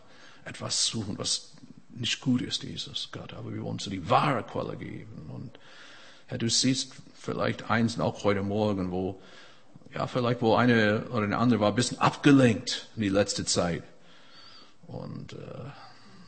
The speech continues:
war nicht einfach, kam nicht zur Quelle. Aber Herr, ab heute wird das einfach anders sein, dass jeder in diesem Raum wird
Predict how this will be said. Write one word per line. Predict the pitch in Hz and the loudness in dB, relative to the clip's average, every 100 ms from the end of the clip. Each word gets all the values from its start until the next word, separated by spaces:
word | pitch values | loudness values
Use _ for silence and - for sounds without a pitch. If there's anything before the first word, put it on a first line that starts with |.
| 107 | -2
war | 107 | 6
nicht | 113 156 117 | 8 6 2
einfach, | 113 - 95 - - - - - - | -2 -2 -6 -6 -12 -16 -20 -20 -14
kam | - 117 117 | -2 4 6
nicht | 147 | 6
zur | - 110 | 4 0
Quelle. | - 98 - - - - - - - - - | -2 -2 -6 -10 -20 -20 -20 -20 -20 -20 -16
Aber | - 113 | -10 -4
Herr, | 110 | -2
ab | - - | -2 0
heute | 110 113 | 0 2
wird | 107 104 | 0 -2
das | 92 101 | -4 -6
einfach | - - | -8 -6
anders | - 117 - - | -4 -4 -4 -6
sein, | - 50 - - - - - - | -6 -8 -12 -16 -20 -20 -20 -14
dass | - - | -8 -2
jeder | 101 131 57 104 - - | -2 0 -2 -6 -10 -6
in | 110 | -4
diesem | 104 113 - | -2 -4 -4
Raum | 107 113 | -4 -6
wird | 107 104 | -6 -8